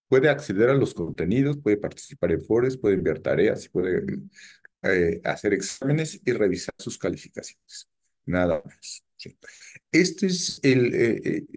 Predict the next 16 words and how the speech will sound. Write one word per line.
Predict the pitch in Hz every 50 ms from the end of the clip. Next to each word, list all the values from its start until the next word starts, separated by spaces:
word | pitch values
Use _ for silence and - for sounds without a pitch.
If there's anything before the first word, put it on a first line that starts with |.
| - - - - - - -
estos | - 139 143 139 - 170 -
son | - 165 156 151 156 147 143 - _ _
los | - 117 113 113 113 113 - - - _
principales | - 123 120 - - - - - 147 156 165 156 -
roles | 135 143 135 131 127 120 113 - - - - - _ _ _ _
y | - 110 107
los | 101 98 95 95 -
privilegios | - - 104 98 101 101 107 110 - 131 -
que | - 113
tienen | - 101 95 104 101 98
estos | 92 - - 120 113 -
roles | - 120 110 95 101 - - _ - - - - _ _ -
dentro | - 113 110 104 98 - 110
de | 104
la | 101 104 104
plataforma. | - 117 110 - 117 - - - 170 170 143 123 98 -